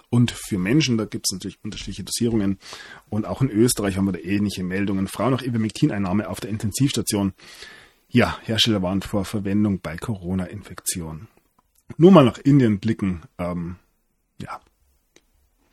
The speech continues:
was soll man sagen? Joe Rogan, der größte Podcaster der Welt, ähm, drängt Doktor Sanjay Gupta, ähm, zuzugeben, dass C N N, ähm, eben diese covid,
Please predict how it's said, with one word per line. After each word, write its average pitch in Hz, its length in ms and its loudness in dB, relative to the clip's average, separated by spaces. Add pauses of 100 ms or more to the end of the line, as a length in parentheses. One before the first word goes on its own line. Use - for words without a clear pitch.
(140)
was - 100 -14
soll 76 120 -12
man 73 100 -14
sagen? 64 240 -14 (480)
Joe 151 160 10
Rogan, 175 380 12
der 123 100 2
größte 147 720 4
Podcaster 135 600 0
der 110 80 -2
Welt, 147 320 0 (580)
ähm, 117 440 4
drängt 139 400 4
Doktor 120 200 -2
Sanjay 123 300 2
Gupta, 120 800 6
ähm, 113 540 4
zuzugeben, 123 760 2 (760)
dass 110 160 -2
C 127 200 6
N 117 80 4
N, 127 300 6 (560)
ähm, 113 480 4 (1700)
eben 127 400 8
diese 117 380 4 (100)
covid, 135 480 6